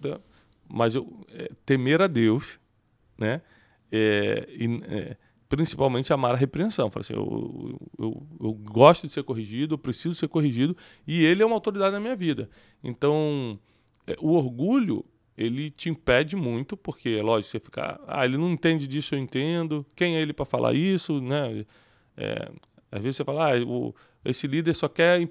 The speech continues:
me impedir." Você não vê como um cuidado, você vê como um impedimento. O orgulho atrapalha muito mesmo. Mas só lembrando que a gente só pode,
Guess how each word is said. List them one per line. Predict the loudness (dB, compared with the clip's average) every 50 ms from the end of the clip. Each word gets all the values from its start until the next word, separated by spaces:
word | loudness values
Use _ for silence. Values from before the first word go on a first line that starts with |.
| -6 -12
me | -8 -4 -4 -4
impedir." | -4 -4 -6 -8 -6 -4 -4 -2 0 0 -2 -2 -4 -8
Você | -14 -12 -8 -4
não | -2 -2 -2
vê | 0 -2 -2
como | -2 -2 -2 -2
um | -2
cuidado, | 0 0 0 4 6 8 8 8 6 2 0
você | -4 -6 -4 -4 -4
vê | -2 -2 -4
como | -4 -4 -6 -6 -4
um | -6 -6
impedimento. | -6 -4 -4 -4 -4 -4 -6 -6 -4 -4 -4 -4 -6 -10 -16 -20 _ _ _ _ _ _ _ _ _
O | 0 0
orgulho | 0 0 2 0 0 2 2
atrapalha | 2 2 0 -4 -2 0 0 2 2 2
muito | 2 0 0 0 -2 -2 -4 -2
mesmo. | 0 0 0 0 -2 -6 -14 _ _ _
Mas | -2 -2 -2 0
só | 2 4 4 6
lembrando | 6 4 2 2 4 2 2 2 2
que | -2 -2
a |
gente | -2 -2 -2 -2
só | -2 -2 -2
pode, | -2 _ -2 0 0 0 0 -2 -4 -8